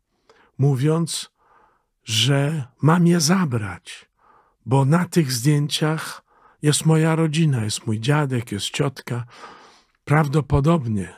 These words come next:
ów zarządca niemiecki, o którym mówiliśmy, już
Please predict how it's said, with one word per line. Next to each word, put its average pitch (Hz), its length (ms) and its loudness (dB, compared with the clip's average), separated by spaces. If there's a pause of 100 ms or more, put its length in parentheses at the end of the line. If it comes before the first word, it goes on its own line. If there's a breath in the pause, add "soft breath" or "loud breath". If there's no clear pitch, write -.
(120)
ów 160 400 -2 (440)
zarządca 131 800 0
niemiecki, 110 720 -2 (560)
o 143 160 -6
którym 117 340 -2
mówiliśmy, 104 760 -6 (540)
już - 600 -2